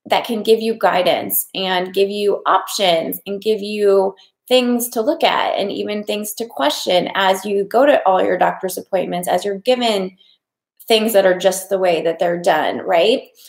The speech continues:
And, you know, from the minute the baby is born, there is a protocol if you have a hospital birth,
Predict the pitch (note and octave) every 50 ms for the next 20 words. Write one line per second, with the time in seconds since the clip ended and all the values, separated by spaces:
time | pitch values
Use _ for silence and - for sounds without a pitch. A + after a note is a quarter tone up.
0 | - _ _ _ - G3+ G#3 G#3 G3+ G3+ G3 G3 G3 F#3+ F#3+ - _ _ _ _
1 | _ _ _ _ _ _ _ _ _ _ - - _ _ G3 G3+ A3+ A#3+ A3+ G#3+
2 | F#3 F3 F3 - - A#3 A#3 A3+ G#3+ G#3 G#3 G3+ G#3 G#3 G#3+ G#3+ A#3+ C4+ C4+ -
3 | B3+ A3+ G#3 A3 A3+ G3+ G3+ G#3 G3+ G3 G3 - - F3 F3 F3 F3+ G3 A#3+ C4+
4 | D4 C#4+ D4 - _ _ - G3+ G3 G3 F#3+ - G3 F#3+ F#3+ F#3 - - - F#3+
5 | F3+ F3+ G#3+ - - - - - - - G#3+ - - _ _ G#3+ G#3 G#3 G#3+ A3+
6 | G#3 - - G3 - F#3 F#3+ - - - - F3+ - F3+ F3 F#3+ G3 F3 - E3
7 | F3+